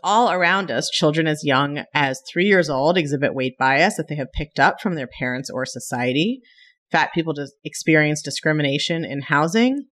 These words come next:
employment, dating, healthcare access, and every other area you can think of, right? And one of the things that is so kind of pervasive about this particular ideology is that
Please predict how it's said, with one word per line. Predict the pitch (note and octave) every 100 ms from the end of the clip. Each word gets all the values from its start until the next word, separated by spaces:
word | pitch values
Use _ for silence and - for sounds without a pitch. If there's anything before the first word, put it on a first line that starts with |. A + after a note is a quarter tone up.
| -
employment, | D3 - D#3 D3+ F#3 G#3+ - _ _ _
dating, | E3 D3 D#3 F3 A3 - _ _ _ - -
healthcare | D3+ - F#3+ E3+
access, | E3+ F#3 - A3 A3 -
and | D#3 -
every | D#3 F3 D#3+
other | D#3+ D#3
area | D3 C#3 C3+
you | C#3 C3 C#3 -
can | C#3+ D3 D3+
think | G#3 E4+
of, | - - _ _ _ _ _ _ _
right? | - D#3+ F#3+ _ _ _ -
And | F#3+ G#3 G#3 G3 - _ -
one | G3 A3+ B3
of | G#3
the | G#3
things | G#3+ G3+ G3 G3
that | F3+
is | F3 F3 -
so | D#3 D#3 D3 C#3+ - _ -
kind | E3+
of | D#3+ -
pervasive | F3+ E3+ A#3 G4+ G4+ F#3+
about | D#3+ D#3 D#3 G3+
this | D#3+ D3+
particular | D#3+ - D3+ D#3 D3 G2
ideology | D3+ D#3 B3+ D#4 G3+ F3
is | C#3 D#3
that | D#3+ D3+ D3